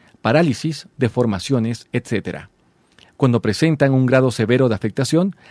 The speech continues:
necesitan el cuidado permanente de otra persona.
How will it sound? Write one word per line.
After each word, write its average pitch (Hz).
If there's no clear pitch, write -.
necesitan 139
el 113
cuidado 113
permanente 131
de 117
otra 135
persona. 110